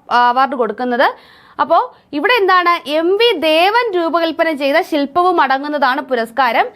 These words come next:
രണ്ടായിരം, രണ്ടായിരത്തിലാണ് മാതൃഭൂമി സാഹിത്യ പുരസ്കാരം ഏർപ്പെടുത്തിയത്. രണ്ടായിരത്തിലാണ് മാതൃഭൂമി സാഹിത്യ പുരസ്കാരം ഏർപ്പെടുത്തിയത്.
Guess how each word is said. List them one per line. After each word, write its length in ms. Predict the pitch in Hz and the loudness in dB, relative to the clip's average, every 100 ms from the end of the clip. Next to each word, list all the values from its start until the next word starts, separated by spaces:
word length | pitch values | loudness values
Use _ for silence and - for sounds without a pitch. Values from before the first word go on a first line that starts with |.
| - _ - | -20 _ -2
രണ്ടായിരം, 720 | 320 339 381 427 440 415 240 185 | 0 0 0 0 0 -2 -4 -4
രണ്ടായിരത്തിലാണ് 1080 | 269 302 370 403 427 403 415 320 226 247 | -4 2 2 2 0 -2 0 2 2 0
മാതൃഭൂമി 760 | 262 269 285 277 330 302 320 339 | 0 2 2 0 -4 -2 0 -2
സാഹിത്യ 600 | 339 311 285 311 359 381 | 0 2 2 -2 -6 -6
പുരസ്കാരം 720 | 311 277 262 285 269 277 254 | -4 -6 -4 0 2 0 -4
ഏർപ്പെടുത്തിയത്. 880 | 240 226 233 220 214 226 220 277 190 - - - | -6 -6 -8 -10 -8 -6 -2 0 -2 -6 -20 -6
രണ്ടായിരത്തിലാണ് 1300 | 262 269 302 320 339 339 359 320 269 320 494 - - 247 | -4 0 2 2 0 -2 0 0 2 0 -2 -6 -8 0
മാതൃഭൂമി 560 | 262 277 311 330 320 | 0 0 -2 -2 -2
സാഹിത്യ 460 | 330 294 254 269 330 | 0 0 0 -2 -6
പുരസ്കാരം 640 | 294 302 302 320 311 302 | -2 -2 0 0 2 0
ഏർപ്പെടുത്തിയത്. 760 | 285 285 311 254 320 311 359 | -2 -2 -4 -4 -4 0 2